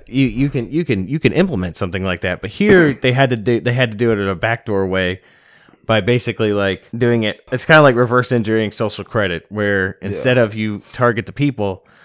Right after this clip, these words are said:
Speaker 1: you target the corporations, and the corporations are forced to do it in order to get money from the banks. And in order for the banks to do what the, to ply their trade, they have to abide by the rules set down by the World Economic Forum.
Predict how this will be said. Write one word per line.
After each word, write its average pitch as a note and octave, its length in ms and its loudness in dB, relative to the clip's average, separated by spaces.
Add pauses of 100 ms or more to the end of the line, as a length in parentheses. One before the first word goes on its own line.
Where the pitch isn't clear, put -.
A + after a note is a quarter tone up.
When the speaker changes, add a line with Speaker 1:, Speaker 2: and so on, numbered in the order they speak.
(180)
Speaker 1:
you G#2+ 120 -8
target C#3+ 340 2
the - 40 -12
corporations, G2+ 680 -2
and F#2+ 80 -6
the F#2+ 40 -8
corporations G#2+ 540 0
are F2 60 -6
forced F2+ 320 -6
to E2+ 80 -10
do F2+ 160 -4
it F2 180 -8 (260)
in F#2+ 80 -4
order A2 200 0
to G2 80 -6
get G2 160 -6
money A#2 180 0
from A#2 140 -4
the G#2 80 -4
banks. F2+ 420 -4 (640)
And G#2+ 240 -2
in D#2 120 -8
order A#2+ 260 4
for A#2 100 -4
the G2+ 80 -4
banks A#2+ 320 -2
to A#2 80 -6
do A2+ 160 2
what G#2 300 -4
the, G#2 160 -2
to G#2 180 -8
ply A#2 320 2
their B2+ 160 2
trade, G#2 460 -2 (320)
they A#2 160 2
have A#2 180 0
to A#2 120 -2
abide G#2+ 280 0
by G2+ 160 0
the F#2 80 -4
rules G#2+ 320 -2
set A2+ 160 -4
down G2+ 240 -2
by F#2 80 -2
the F2+ 100 -6
World F#2+ 200 -2
Economic F2 400 -8
Forum. D#2 360 -8